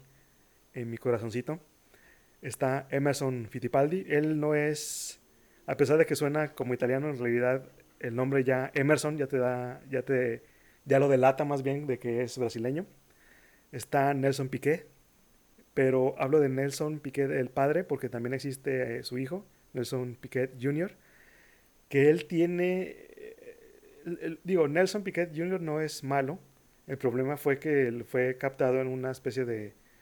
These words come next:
o en una controversia total, porque él chocó intencionalmente dentro de una carrera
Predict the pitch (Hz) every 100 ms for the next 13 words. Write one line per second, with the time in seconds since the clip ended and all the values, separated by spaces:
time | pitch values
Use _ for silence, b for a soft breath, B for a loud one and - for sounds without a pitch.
0 | b b b - 131 123 135 151 165 147
1 | 127 120 131 147 127 - 120 143 - b
2 | b b b b _ - 139 123 - 135
3 | 127 120 - 147 156 175 - 160 156 156
4 | - - 143 139 123 127 135 147 151 151
5 | 156 143 135 143 135 135 135 123 131 165